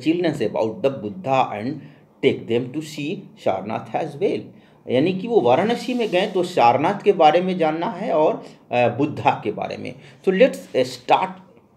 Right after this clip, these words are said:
the story of Buddha कि बुद्धा कौन थे स्टूडेंट।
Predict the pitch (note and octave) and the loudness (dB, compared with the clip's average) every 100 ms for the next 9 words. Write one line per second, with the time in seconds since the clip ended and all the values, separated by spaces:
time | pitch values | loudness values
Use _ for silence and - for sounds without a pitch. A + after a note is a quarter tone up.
0 | - B2+ A#2+ A2+ - C#3 - - A#3 C4 | -4 2 4 2 0 -4 -4 -6 4 6
1 | C4+ C3+ - G#2+ F#2+ G#2+ B2+ F3 G#2+ C3 | 8 4 4 -6 -10 -8 -8 -8 -6 -6
2 | C3+ C#3+ F3+ A3+ - G#2 F#2+ F#2+ - - | -6 -12 -8 -10 -6 -6 -4 -8 -10 -12
3 | - - - - | -16 -18 -18 -18